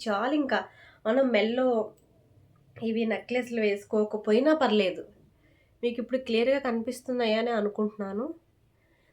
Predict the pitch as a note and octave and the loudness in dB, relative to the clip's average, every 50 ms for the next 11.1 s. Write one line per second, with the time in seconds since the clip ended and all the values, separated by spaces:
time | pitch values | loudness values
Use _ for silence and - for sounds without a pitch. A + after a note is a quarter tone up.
0 | _ - B3+ C4+ C#4 C#4+ D4+ D4 C4 A#3 A#3+ C4+ C4+ C4 D4+ D4 C#4 D#4+ D#4 D#4+ | _ 2 2 4 4 4 2 2 0 0 0 0 0 0 0 0 2 2 2 2
1 | - D#4+ E4 C4 C4 B3+ A#3 - - A#3+ A3 G#3 G#3+ A#3+ C4+ B3 B3+ C4 B3+ C4+ | 0 -2 -2 -2 -2 -4 -4 -4 -4 -2 -2 0 0 0 0 0 0 -2 0 0
2 | D4+ D#4 D4+ C#4 A3 A#3 A3 - - - G#3 G#3 G3 G3+ B3 D4+ - - - - | 0 2 2 2 0 -2 -4 -6 -6 -6 -4 -4 -4 -4 -6 -8 -10 -16 -20 -20
3 | _ - - B3+ - F#4 D#4+ F4+ D#4 D4 D4+ D4+ D#4 D4+ F4+ F#4 - G4+ G4+ G#4 | _ -16 -10 -2 2 4 4 4 4 2 2 0 0 0 0 0 2 4 4 4
4 | G4+ G4 F#4+ E4 C4+ A#3 A3 G3+ G3+ A3 C4 D#4 E4+ F#4 F#4 A4+ A#4+ A4+ A4 G4+ | 4 4 2 2 4 4 4 4 4 4 2 2 2 4 4 4 6 6 4 4
5 | F4 D4 C4+ - - - - - _ _ _ - - G3+ A3 A3 A#3 A#3+ C4+ A3 | 2 2 -2 -4 -10 -20 -20 -20 _ _ _ -10 -4 0 0 2 2 2 2 2
6 | G#3 A#3+ G#3+ G#3+ A3 B3 A3+ D4 F#4 F#4 E4+ D#4 - C4 B3+ - G#3 F#3+ F#3 G3 | 2 2 2 4 2 2 2 2 2 2 2 0 0 -4 -4 -4 -4 -2 2 2
7 | A#3+ E4+ F#4 E4 C#4 B3+ C4 B3 A3+ A#3+ A#3+ A3+ A3+ - G3+ E3 F#2+ A2 - C4+ | 2 4 4 4 4 4 4 2 2 0 -2 -4 -4 -2 -2 -2 -2 0 0 0
8 | E4 F#4 E4+ C#4 C4+ C#4 C#4 D4 D#4+ D4+ D4+ D4 D4 C4+ B3+ A#3+ - - B3+ A#3+ | 0 2 0 0 0 -2 0 0 0 0 0 0 -2 -2 -4 -4 -6 -6 -6 -4
9 | A3+ G#3+ A#3 C4 C#4+ - C#4+ A#3+ B3 B3+ B3+ - - - - _ - D4+ D#4 D#4+ | -2 0 0 -2 -4 -4 -4 -4 -4 -4 -6 -8 -10 -12 -12 _ -4 -4 -2 -2
10 | D#4 D4 C#4 C4+ C4+ - D4 C#4 A#3 A3+ A3 A3 - - A3 A3 G3+ F#3 F#3 G#3+ | -2 -4 -6 -6 -4 0 0 0 0 0 -4 -6 -6 -4 -2 -2 -2 0 0 0
11 | C#4 | 0